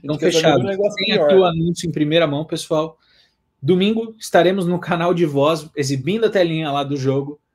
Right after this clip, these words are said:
Speaker 1: assistindo eu e o Estevão. A gente não vai fazer nenhum, é, nenhuma impressão de, nenhuma imitação de comentaristas e de narradores, se bem que isso é a minha, é, é o nosso habitat natural, quando a gente assiste jogo
Speaker 2: Nossa.
Speaker 1: junto, a gente faz isso.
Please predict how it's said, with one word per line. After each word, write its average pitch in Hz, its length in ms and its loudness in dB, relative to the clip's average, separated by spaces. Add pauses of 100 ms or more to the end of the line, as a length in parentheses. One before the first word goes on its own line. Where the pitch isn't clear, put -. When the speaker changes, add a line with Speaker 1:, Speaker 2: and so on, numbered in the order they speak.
(100)
Speaker 1:
assistindo 143 640 -6
eu 170 180 0
e 160 80 -4
o 139 80 -2
Estevão. 135 500 -6 (380)
A 127 60 -6
gente 165 240 -4
não 190 120 -4
vai 190 140 -2
fazer 165 260 -4
nenhum, 165 400 -6 (300)
é, 123 420 -8
nenhuma 156 320 -6
impressão 147 640 -6
de, 120 380 -8
nenhuma 139 380 -6
imitação 143 520 -6
de 127 100 -10
comentaristas 127 680 -6
e 113 60 -14
de 120 80 -12
narradores, 117 680 -10 (400)
se - 160 -8
bem 139 200 -2
que 135 160 -2
isso 127 220 0
é 127 160 0
a - 20 -2
minha, 123 480 -6 (120)
é, 120 340 -8
é 135 40 4
o 135 60 4
nosso 131 460 -2
habitat 131 500 -6
natural, 135 400 -4
quando 135 140 -4
a - 20 -4
gente 127 180 -8
assiste 120 340 -8
jogo 120 220 -2
Speaker 2:
Nossa. 113 120 -6
Speaker 1:
junto, 123 180 -6
a - 20 -10
gente 117 160 -12
faz 131 300 -4
isso. - 320 -10